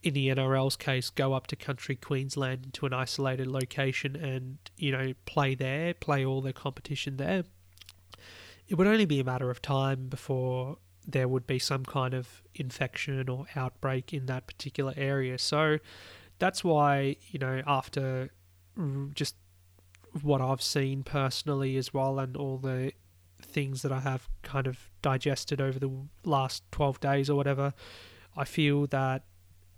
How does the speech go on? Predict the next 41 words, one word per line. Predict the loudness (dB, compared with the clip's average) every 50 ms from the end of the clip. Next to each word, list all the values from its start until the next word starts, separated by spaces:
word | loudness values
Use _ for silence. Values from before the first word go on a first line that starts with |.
| -8 -2
some | 0 2 2 2 2 0
kind | 0 0 0 2 2
of | 0 0
shutdown | -2 -2 -4 -4 -6 -4 -2 0 0 2 0 0 0 0
or | -2 -2 -4
a |
total | -4 -2 0 2 4 4 4 4 2
shutdown | 0 -2 -4 -4 -4 -4 -2 -2 -2 -2 -2
might | -2 -2 0 0 0 0 -2
be | -4 -4
the | -2 -2
best | -4 -4 -6 -6 -6 -6
thing | -6 -8 -8 -10 -10
to, | -6 -6 -4 -4 -6
to | -6 -8 -8 -8
stop | -4 -2 -2 -2 -2 -4
this | -6 -8 -8 -6
thing | -6 -6 -6 -6 -6 -6 -6
in | -6 -6 -6
its | -6 -6 -6 -6
tracks | -2 0 0 0 0 -4 -8 -8 -8 -6 -6 -8 -12 -16 -20 -20 -20 -20 -20 -20 -20 -20 -20 -8 -4
and | -2 0 0 0 0 0 -2 -2 -2
to | -4 -4
try | -4 -2 0 0 0
and | 0 0 0
slow | 0 2 2 2 2 2 2
the | 2 0
rate | 0 0 -2 -2
of | -2 -4 -4
infection | -6 -4 -6 -6 -6 -6 -6 -6 -4 -2 -2
as | -4 -2
well. | -2 0 0 0 0 -2 -4
So | -4 -4 -4 -4 -4
it |
was | -4 -4 -6
kind | -2 0 0 2
of | 2 0 -4 -8 -16 -20 -20 -20 -20 -20 -20 -20 -20 -20 -20 -20 -20 _ -20 -20 -20 -20 -20 -6 2
devastating | 2 4 4 4 2 0 0 0 0 -2 -4
hearing | -2 -2 0 0 0 0 0 -2 -2 -4
before | -4 -6 0 2 4 4 4 4
that | 4 2 0 -2 -4